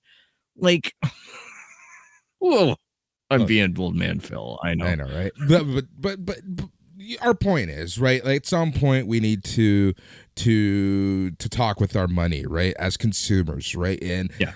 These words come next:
Speaker 2: that's what it comes down to. And I think your example of these mini games is a great example because look at the popularity of Roblox. Look at, like,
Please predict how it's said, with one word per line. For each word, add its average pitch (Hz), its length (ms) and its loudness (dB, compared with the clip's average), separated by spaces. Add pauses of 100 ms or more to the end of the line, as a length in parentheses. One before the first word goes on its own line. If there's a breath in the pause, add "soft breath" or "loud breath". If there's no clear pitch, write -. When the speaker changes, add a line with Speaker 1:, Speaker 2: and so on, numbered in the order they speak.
Speaker 2:
that's 151 240 2
what 160 120 6
it 143 40 2
comes 110 200 -4
down 71 300 -12
to. - 260 -18 (340)
And 95 360 0
I 101 100 0
think 110 360 0
your 131 140 6
example 95 520 0
of 98 100 -2
these 95 200 0
mini 117 280 4
games 92 320 -2
is 87 80 -8
a 87 60 -4
great 135 180 0
example 87 380 -2
because 95 280 -2 (600 loud breath)
look 165 200 0
at 226 80 -6
the 349 80 2
popularity 262 680 0
of 220 100 0
Roblox. 160 580 0
Look 208 140 -6
at, - 120 -8
like, 214 200 2